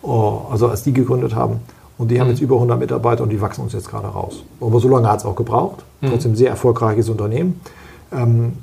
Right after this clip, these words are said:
Speaker 1: und, äh, dementsprechend sind wir jetzt ein, eigentlich ein technologieorientierter Gewerbepark, der eben
Speaker 2: Mhm.
Speaker 1: auch Gründer hat. So, die, die Gründer, die es gibt in dem, in dem Technologieumfeld hier aus der T U heraus, die sitzen mittlerweile entweder bei der T U,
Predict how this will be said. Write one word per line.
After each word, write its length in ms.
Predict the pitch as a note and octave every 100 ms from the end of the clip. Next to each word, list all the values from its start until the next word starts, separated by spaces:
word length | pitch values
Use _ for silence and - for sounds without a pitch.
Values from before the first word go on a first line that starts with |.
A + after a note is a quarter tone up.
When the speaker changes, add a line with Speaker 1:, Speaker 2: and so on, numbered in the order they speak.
| -
Speaker 1:
und, 520 | A#2+ A#2 A2 A2 G#2+
äh, 200 | A#2 G#2
dementsprechend 640 | - A#2+ A#2+ - A2 A2+ A2+
sind 180 | A2+
wir 60 | G#2+
jetzt 260 | A2 G#2+ A#2
ein, 300 | G#2 B2 -
eigentlich 500 | G2 A#2 A#2 G#2+ - -
ein 100 | F#2+
technologieorientierter 1120 | G2 G#2 F#2+ F#2+ C3 C#3+ G#2+ G#2 G2+ B2+ A2
Gewerbepark, 640 | G2 A2+ F3 - C#3+ D3 - - - _
der 120 | - C#3+
eben 220 | A#2+ A2+
Speaker 2:
Mhm. 80 | A#2
Speaker 1:
auch 240 | A#2+ A#2+ - -
Gründer 440 | G#2+ G#2+ G#2 F2+
hat. 200 | F2 - - _ _ _ - - - - - - - _ -
So, 260 | C3+ - -
die, 320 | C3+ B2+ C3
die 140 | B2 C3+
Gründer, 280 | D#3 G3 F3
die 140 | D3+
es 100 | B2
gibt 160 | F#3 F#3+
in 120 | D#3
dem, 320 | C#3 C3 C#3
in 120 | C#3
dem 300 | C3+ B2+ C3
Technologieumfeld 800 | C3+ A#2 C3+ E3 F#3 F3+ - F3
hier 240 | E3+ F3+ D#3
aus 80 | D3
der 120 | C#3
T 120 | B2+
U 140 | B2+
heraus, 340 | D#3 D#3 E3 -
die 80 | B2
sitzen 300 | D3+ - C#3+
mittlerweile 480 | C#3+ C3 C3+ B2+
entweder 340 | B2 C#3 C#3+ B2+
bei 140 | C3
der 100 | D#3
T 160 | D#3 F3+
U, 220 | F#3+ G3+